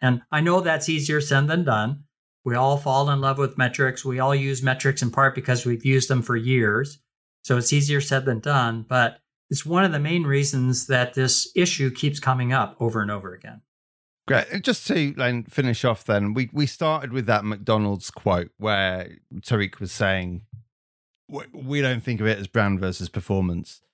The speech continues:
Speaker 2: Do we, do we feel, and I think we've touched on this, but I just wanna get a sort of final comment from,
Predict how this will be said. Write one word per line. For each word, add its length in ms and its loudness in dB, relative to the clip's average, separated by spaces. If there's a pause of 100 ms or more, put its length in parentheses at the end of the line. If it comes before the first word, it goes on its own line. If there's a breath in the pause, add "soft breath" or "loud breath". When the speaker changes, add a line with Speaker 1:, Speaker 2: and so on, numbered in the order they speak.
(420)
Speaker 2:
Do 140 2
we, 200 -2
do 140 0
we 120 -2
feel, 580 0
and 160 0
I 40 2
think 200 -2
we've 100 0
touched 380 0
on 160 2
this, 180 -2
but 140 0
I 40 2
just 220 -4
wanna 200 0
get 360 -2
a 60 4
sort 240 0
of 60 0
final 400 0
comment 500 0
from, 480 0